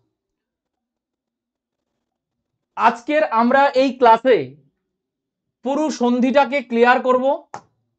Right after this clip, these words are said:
তো যারা যারা দেখছো, আমি তোমাদেরকে একবার রিকোয়েস্ট করব, আজকে আমি যখন জিজ্ঞেস করব তখনই তোমরা কমেন্ট করবে,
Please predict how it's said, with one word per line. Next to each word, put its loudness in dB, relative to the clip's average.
তো -8
যারা 4
যারা 4
দেখছো, -2
আমি 0
তোমাদেরকে -2
একবার 0
রিকোয়েস্ট 2
করব, 2
আজকে 2
আমি 4
যখন 2
জিজ্ঞেস -2
করব -4
তখনই 0
তোমরা 2
কমেন্ট 2
করবে, 2